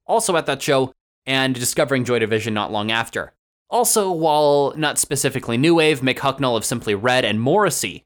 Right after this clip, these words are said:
were both at that concert as well. Going back over to the Sex Pistols for a moment, their manager, Malcolm McLaren,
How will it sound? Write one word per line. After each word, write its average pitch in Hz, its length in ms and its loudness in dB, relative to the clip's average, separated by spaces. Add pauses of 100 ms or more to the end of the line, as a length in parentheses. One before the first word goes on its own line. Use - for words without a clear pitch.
(140)
were 123 120 -8
both 117 240 -2
at 107 80 -10
that 117 140 -4
concert 113 440 -4
as 107 160 -6
well. 110 460 -2 (260)
Going 302 220 2
back 285 200 0
over 240 240 4
to 202 60 2
the 160 140 0
Sex - 240 -2
Pistols 131 340 -4
for 127 140 0
a 113 100 2
moment, 98 360 -4
their 143 120 2
manager, 190 500 0
Malcolm 185 400 0
McLaren, 151 520 0